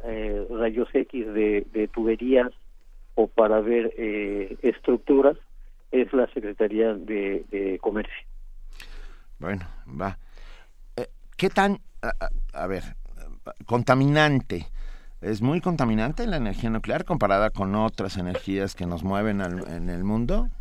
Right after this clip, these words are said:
Speaker 1: En absoluto. Esto, si pensamos en que se tiene que construir una instalación,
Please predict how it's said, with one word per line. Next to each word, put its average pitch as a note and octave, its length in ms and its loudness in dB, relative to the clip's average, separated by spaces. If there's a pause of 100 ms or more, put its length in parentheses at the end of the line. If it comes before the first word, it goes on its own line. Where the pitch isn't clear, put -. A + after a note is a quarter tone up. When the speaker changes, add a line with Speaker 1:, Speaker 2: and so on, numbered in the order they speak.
(1200)
Speaker 1:
En C#3 220 10
absoluto. C3+ 880 4
Esto, B2+ 840 -2
si C#3 100 -2
pensamos E3+ 640 2
en B2+ 360 -2
que A#2+ 400 0 (1000)
se D3+ 120 2
tiene F3 280 4
que F3 140 0
construir D3+ 480 0
una D#3 220 0
instalación, C3+ 760 -2